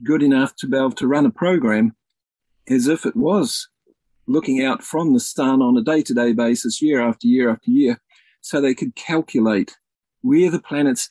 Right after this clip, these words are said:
actually are in the solar system, where they actually are. So that was the first time I, I'd come across helioastrology, about nineteen eighty-four,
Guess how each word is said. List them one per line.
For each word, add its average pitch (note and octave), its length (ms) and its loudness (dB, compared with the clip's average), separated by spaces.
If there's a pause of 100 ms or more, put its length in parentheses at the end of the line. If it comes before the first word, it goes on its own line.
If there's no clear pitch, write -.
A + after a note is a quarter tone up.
(140)
actually E3 840 0
are D3 720 0 (1120)
in C3+ 240 0
the B2+ 300 2 (480)
solar C3 400 0
system, - 500 -6
where C#3 180 2
they C3+ 260 0 (120)
actually C#3 540 0
are. G#2+ 280 -2 (580)
So F#3+ 180 -2
that G3+ 100 2
was F3+ 120 0
the D3 60 -6 (120)
first E3 200 -2
time D3 300 0
I, B2+ 200 0
I'd C3 200 -2
come D3 180 -2
across B2+ 400 -2
helioastrology, A#2 1080 0
about A2+ 260 -2
nineteen B2+ 580 2
eighty-four, C3 880 0